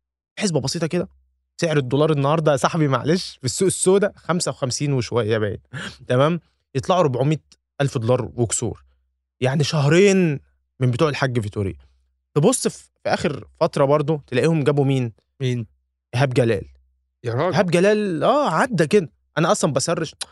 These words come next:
Speaker 1: يقول لك إيهاب جلال درب منتخب مصر. دربه إمتى بقى؟ دربه تلات ماتشات بس. تلات ماتشات. ماتشين رسميين وماتش ودي. كسب ماتش، خسر ماتش، لعب الماتش الودي، خسر، بره. امشي،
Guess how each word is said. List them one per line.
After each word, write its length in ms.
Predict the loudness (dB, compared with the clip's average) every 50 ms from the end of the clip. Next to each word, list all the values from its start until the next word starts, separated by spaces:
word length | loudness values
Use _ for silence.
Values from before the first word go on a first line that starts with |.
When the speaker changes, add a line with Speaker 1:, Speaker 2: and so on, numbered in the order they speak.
| _ _ _
Speaker 1:
يقول 100 | 0 0
لك 120 | 0 2
إيهاب 180 | 2 0 2 4
جلال 260 | 4 4 6 6 6
درب 220 | 6 6 6 4 4
منتخب 300 | 2 0 -2 -2 -2 -2
مصر. 280 | -2 -2 -4 -6 -12 _ _ -4
دربه 400 | 0 2 4 4 4 4 4 4
إمتى 200 | 2 2 2 2
بقى؟ 220 | 2 0 0 -2 -6 _ _ _ _ _ _ _ -2
دربه 380 | 0 2 2 2 2 0 -2 -2
تلات 320 | -2 -2 0 0 0 -2
ماتشات 260 | -4 -6 -4 -6 -6
بس. 380 | -6 -8 -8 -10 -10 -12 -14 -16 _ _ _ _ _ _ _ 0
تلات 240 | 2 2 4 4 4
ماتشات. 560 | 4 4 4 4 6 6 6 4 2 -2 -6 -18 _ _ _ _ _ _ _ _ _ 0 2
ماتشين 500 | 2 2 2 0 0 2 4 6 6 6
رسميين 640 | 6 4 4 4 4 4 4 6 6 6 4 4 0 -4 _ _ _ _ _ _ _ _ 2
وماتش 300 | 4 4 4 4 4 4
ودي. 400 | 4 4 4 2 0 -6 -14 -18 _ _ _ _ _ _ _ -2
كسب 260 | 0 0 0 2 2
ماتش، 360 | 4 2 2 0 -4 -10 -10 _
خسر 300 | 0 0 0 2 2 2
ماتش، 380 | 4 4 2 2 -2 -6 -10 -12 _ _ _ _ 0
لعب 180 | 2 2 4 4
الماتش 280 | 4 4 2 2 2
الودي، 320 | 2 4 4 4 4 2 0
خسر، 380 | 0 0 0 0 -2 -4 -6 -10 _ _ -2
بره. 400 | 2 4 4 4 4 0 -4 -6 _ _ _ _ _ _ 2
امشي، 380 | 2 4 4 2 0 -4 -10